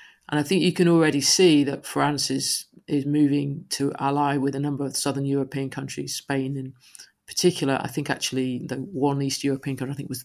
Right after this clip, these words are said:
the Czech Republic, uh, uh, signed this letter to sort of basically pushing the, the European Commission to, to revisit some of the assumptions of what the energy transition, um, will look like. And the nuclear issue, I think, is one where essentially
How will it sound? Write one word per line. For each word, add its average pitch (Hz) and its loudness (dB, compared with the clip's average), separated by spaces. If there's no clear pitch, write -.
the 143 -6
Czech - -2
Republic, 135 -6
uh, - -6
uh, 131 -10
signed 131 -4
this 139 -8
letter 131 -6
to 156 6
sort 143 -4
of 123 -10
basically 143 2
pushing 147 -2
the, 135 -4
the 147 2
European 143 2
Commission 139 -2
to, 135 -2
to 170 4
revisit 160 6
some 151 0
of 147 0
the 139 0
assumptions 147 -2
of 135 -2
what 143 -2
the 139 0
energy 139 -2
transition, 135 -6
um, 139 -6
will 139 -4
look - 0
like. - -6
And 143 -2
the 143 0
nuclear 185 8
issue, 151 2
I 139 0
think, 139 0
is 131 -2
one 139 2
where 139 -2
essentially 139 0